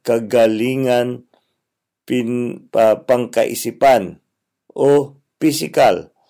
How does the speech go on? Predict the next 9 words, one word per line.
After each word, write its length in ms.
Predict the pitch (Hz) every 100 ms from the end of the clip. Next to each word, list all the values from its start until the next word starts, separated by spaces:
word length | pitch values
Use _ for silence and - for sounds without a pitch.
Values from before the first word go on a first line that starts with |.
| _ _ _ _
maaari 480 | - 110 110 113 113
po 160 | - 110
kayong, 640 | 107 117 113 110 120 123 _ _ _ _ _ _ _ _ -
ah, 1040 | 98 104 101 98 98 95 95 95 95 95
mayroon 400 | 95 120 120 123
kayong 480 | 113 120 120 110 107 - _ -
suporta. 960 | - - 101 - 98 92 - 95 78 _ _ _ _ _ _ _ _ _ _ _ - _ _ _ _ -
So, 240 | - 113 113 113 110 110 107 107 101 - _ _ _ _ - -
ah, 560 | 117 110 113 113 107